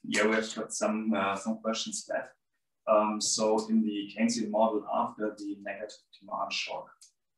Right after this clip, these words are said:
um, isn't there, um, so there, there's more unemployment after the demand shock, so isn't there more demand for labor, um,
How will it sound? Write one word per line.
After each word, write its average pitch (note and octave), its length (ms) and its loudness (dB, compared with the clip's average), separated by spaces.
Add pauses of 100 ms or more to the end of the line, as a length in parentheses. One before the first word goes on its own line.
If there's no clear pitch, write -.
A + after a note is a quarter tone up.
(140)
um, G2+ 360 -2 (200)
isn't A2+ 260 0
there, G#2 380 2 (220)
um, G2+ 480 -2
so - 300 -8
there, G#2+ 200 2
there's G#2+ 280 0
more G#2+ 240 2
unemployment G#2 580 0
after G#2+ 240 -4
the - 140 -12
demand - 400 -6
shock, - 240 -6
so - 220 -8
isn't - 240 -8
there G#3 200 -8
more A3 240 0
demand G#3 420 0 (120)
for G2+ 120 -8
labor, B2 460 4 (540)
um, G2+ 280 4